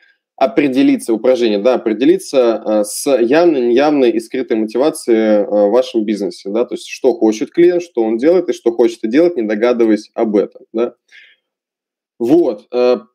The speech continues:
подробнее про это я, кстати, рассказывал на предыдущем выступлении, э,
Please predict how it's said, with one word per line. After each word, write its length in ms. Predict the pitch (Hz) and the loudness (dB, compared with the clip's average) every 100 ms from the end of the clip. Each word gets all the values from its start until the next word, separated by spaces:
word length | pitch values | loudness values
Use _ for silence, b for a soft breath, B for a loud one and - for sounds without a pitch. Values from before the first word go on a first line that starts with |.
| _ - | _ -4
подробнее 400 | 147 185 165 135 | 2 2 2 0
про 140 | 160 | 0
это 160 | 156 135 | 2 0
я, 40 | 117 | -2
кстати, 240 | 127 135 | -4 -2
рассказывал 720 | 127 - 156 127 113 104 101 _ _ | -2 0 -2 0 0 -2 -4 _ _
на 240 | 113 135 131 | -4 -2 -2
предыдущем 540 | 120 110 135 131 113 | -6 -6 -6 -6 -10
выступлении, 520 | 101 110 - 117 107 | -12 -12 -2 -2 -2
э, 760 | 104 104 92 104 104 101 101 | -4 -6 -4 -2 2 2 4